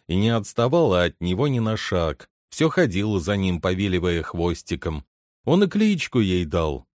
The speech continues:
Немые знают, что мычание их обращает на себя внимание других.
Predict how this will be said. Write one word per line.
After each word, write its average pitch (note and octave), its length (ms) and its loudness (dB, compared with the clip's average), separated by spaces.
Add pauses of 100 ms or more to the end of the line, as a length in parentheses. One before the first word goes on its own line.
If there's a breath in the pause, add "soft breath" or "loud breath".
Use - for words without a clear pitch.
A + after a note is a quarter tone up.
(160)
Немые D#3 420 4
знают, C#3 480 0
что - 200 -4
мычание G2+ 680 0
их A2 200 -2
обращает G2 680 0
на F#2+ 120 0
себя C3 320 0
внимание F#2+ 580 0
других. G#2 580 -2